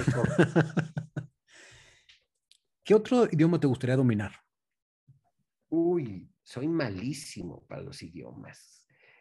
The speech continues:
Speaker 1: No sé si porque tengo muy mal oído y no entono ni la cucaracha,
Speaker 2: Mm.
Speaker 1: pero hablo español con esfuerzo. El hebreo lo aprendí porque iba en la escuela y me lo enseñaban desde el kinder,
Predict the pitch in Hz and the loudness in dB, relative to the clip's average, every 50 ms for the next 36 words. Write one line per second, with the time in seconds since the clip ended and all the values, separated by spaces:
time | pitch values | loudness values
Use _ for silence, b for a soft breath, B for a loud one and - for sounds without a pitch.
0 | b b b 131 143 147 180 196 190 180 151 131 123 135 151 156 165 160 156 151 | b b b -2 0 0 2 0 0 0 0 -2 -2 0 0 0 0 0 0 0
1 | 156 160 160 151 147 135 135 143 156 156 143 135 139 139 143 147 143 147 151 151 | 0 0 0 0 0 0 0 0 0 0 2 2 2 0 0 0 0 0 0 0
2 | 143 127 113 98 - - 98 - - 98 95 110 127 131 143 135 104 95 - - | 0 -2 -4 -6 -10 -14 -14 -12 -10 -6 -4 -4 -2 -2 -2 -2 -4 -4 -6 -8
3 | 101 98 92 95 92 90 87 87 85 - _ _ b b b b b b b b | -8 -6 -6 -6 -8 -8 -8 -8 -10 -12 _ _ b b b b b b b b
4 | b b b b _ _ - 117 131 143 180 196 185 190 - 135 120 131 139 151 | b b b b _ _ -4 -2 -2 0 0 -2 -2 0 0 0 0 2 2 0
5 | 160 143 143 196 170 143 110 - - - 120 113 110 101 90 - - - - - | 0 0 0 0 0 0 0 -2 -6 -8 -6 -6 -6 -8 -10 -12 -14 -14 -16 -18
6 | _ _ _ _ _ _ _ _ _ _ _ - 139 135 131 139 143 143 165 180 | _ _ _ _ _ _ _ _ _ _ _ -2 0 2 2 4 4 4 2 2
7 | 196 214 214 202 151 - 156 147 139 147 170 165 190 160 139 160 156 165 165 156 | 2 2 2 2 0 0 -2 -2 -2 -2 -2 -4 -6 -6 -6 -4 -2 -2 -2 -2
8 | 139 123 - - _ - 151 156 160 165 170 170 175 185 175 170 165 143 131 120 | -2 -4 -6 -8 _ -6 -2 -2 0 0 0 0 0 0 0 0 0 0 0 0
9 | 123 117 127 127 135 147 160 170 170 156 135 123 110 101 110 107 101 104 104 101 | -2 -4 -4 -4 -4 -4 -4 -4 -4 -4 -4 -4 -4 -4 -6 -6 -6 -6 -8 -10
10 | 98 101 - _ - 175 196 208 220 226 269 285 330 349 349 | -10 -12 -16 _ -6 -2 0 0 0 2 0 0 -2 -2 -6